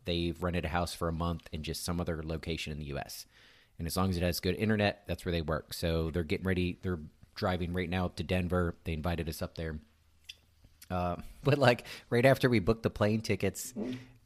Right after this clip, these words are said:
uh, she gets a message that I, I guess they're on the outs or they were having some argument or something like that or whatever.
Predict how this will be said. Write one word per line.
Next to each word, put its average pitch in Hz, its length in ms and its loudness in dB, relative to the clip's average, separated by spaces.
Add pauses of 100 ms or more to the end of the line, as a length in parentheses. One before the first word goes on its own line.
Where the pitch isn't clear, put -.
(200)
uh, 95 380 0 (260)
she - 240 -2
gets 117 240 2
a 95 60 2
message 98 720 2 (580)
that 92 300 2
I, 95 140 -2 (140)
I 95 60 -6
guess 101 240 2
they're 95 200 4
on 92 160 4
the 92 180 2
outs 95 300 2
or 92 100 4
they 90 120 4
were 90 80 4
having 87 260 2
some 87 240 2
argument 85 480 0
or 85 60 -2
something 117 400 2
like 85 200 -2
that 85 160 0
or 85 80 0
whatever. 85 480 0